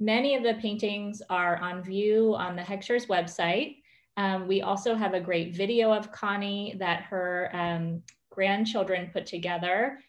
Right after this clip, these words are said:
You can see that there. Um, and there also is a, um,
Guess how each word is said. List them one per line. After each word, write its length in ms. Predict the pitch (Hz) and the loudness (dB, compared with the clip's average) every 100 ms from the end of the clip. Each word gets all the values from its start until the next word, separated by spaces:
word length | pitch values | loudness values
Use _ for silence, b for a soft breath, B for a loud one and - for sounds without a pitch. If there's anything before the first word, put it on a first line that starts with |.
| _ | _
You 80 | 196 | -12
can 160 | 185 | -12
see 200 | 175 202 185 | -8 -4 0
that 260 | 170 170 - | 0 -2 0
there. 480 | 180 180 220 294 B B B | 2 4 2 0 B B B
Um, 500 | 214 202 196 196 196 196 | 0 2 4 2 0 0
and 180 | 208 220 | 2 4
there 320 | 214 214 202 | 2 0 0
also 600 | 226 240 - 240 214 202 - | -2 -2 2 4 4 2 0
is 280 | 202 196 - | -2 -2 -2
a, 480 | 196 190 185 180 180 | 2 4 4 0 -4
um, 600 | 180 175 170 170 165 170 | -4 -2 -2 -2 -4 -6